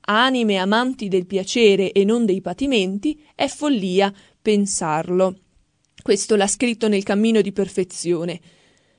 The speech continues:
di Santa Teresa, sempre. Gli stessi apostoli che seguivano Gesù quando era osannato dalle moltitudini, ricordiamo quando l'entrata in Gerusalemme, che festeggeremo fra alcune domeniche,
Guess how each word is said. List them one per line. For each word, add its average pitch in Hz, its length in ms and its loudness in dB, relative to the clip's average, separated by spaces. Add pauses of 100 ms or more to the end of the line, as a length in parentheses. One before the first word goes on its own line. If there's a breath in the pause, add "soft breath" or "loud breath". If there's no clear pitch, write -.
(460 soft breath)
di 214 140 0
Santa 208 320 -2
Teresa, 180 400 -2
sempre. 180 540 -6 (500)
Gli 269 140 -2
stessi 392 320 0
apostoli 254 720 0
che 240 120 -6
seguivano 208 680 0
Gesù 240 640 -4
quando 254 680 0 (280 soft breath)
era 233 500 4
osannato 220 880 0
dalle 185 240 2
moltitudini, 202 800 -2
ricordiamo 196 640 -2
quando 185 400 -2
l'entrata 196 640 0
in 208 160 0
Gerusalemme, 196 840 0 (760 soft breath)
che 226 160 0
festeggeremo 202 1120 2
fra 196 240 -2
alcune 196 380 0
domeniche, 190 760 -2